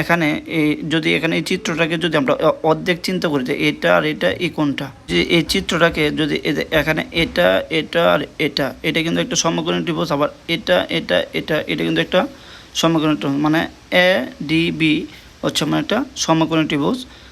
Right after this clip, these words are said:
তাহলে দেখো সেই হিসাবে এডি সমান সমান রুট এ স্কয়ার মাইনাস ডি, বিডি স্কয়ার সমান সমান এখানে এবি মান হচ্ছে তোমার টু এ, তাহলে টু এর স্কয়ার করলে হচ্ছে ফোর এ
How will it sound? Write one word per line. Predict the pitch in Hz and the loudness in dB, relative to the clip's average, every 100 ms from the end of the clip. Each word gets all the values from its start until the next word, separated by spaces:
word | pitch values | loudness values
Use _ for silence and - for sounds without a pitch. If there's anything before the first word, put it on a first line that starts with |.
| - | -2
তাহলে | 180 156 151 | 4 6 4
দেখো | 170 156 143 - - - - - | 4 2 2 -2 -14 -16 -4 0
সেই | 175 165 | 4 4
হিসাবে | 180 165 147 - - - - - 175 | 4 2 0 -2 -12 -20 -14 0 2
এডি | 175 175 | 2 -2
সমান | 175 175 175 | 0 0 0
সমান | 156 156 151 - - - - 151 | 2 2 0 -4 -14 -18 -6 2
রুট | 160 - 170 | 2 4 0
এ | 156 | 0
স্কয়ার | - 160 160 | 2 2 4
মাইনাস | 160 180 165 - 165 143 | 2 0 -4 -12 -8 -4
ডি, | 156 | 0
বিডি | 160 160 160 | 2 2 0
স্কয়ার | - 156 170 285 - - - - | 0 0 0 -2 -8 -20 -12 -2
সমান | 165 165 | 2 2
সমান | 156 156 151 | 2 -2 0
এখানে | 165 151 202 - - - - - | 0 0 -2 -6 -12 -20 -4 2
এবি | 160 165 165 | 2 2 2
মান | 165 160 | 2 0
হচ্ছে | - 175 | -2 -4
তোমার | 165 165 - | 0 0 2
টু | 165 175 190 | 2 4 2
এ, | 226 - | 0 -4
তাহলে | - 147 143 | -2 -2 0
টু | 160 165 | 2 4
এর | 170 175 170 | 4 2 -4
স্কয়ার | - 160 156 | 0 0 2
করলে | 165 160 | 0 0
হচ্ছে | 160 151 - - - | -2 -2 -4 -12 -8
ফোর | - | 2
এ | 156 | 4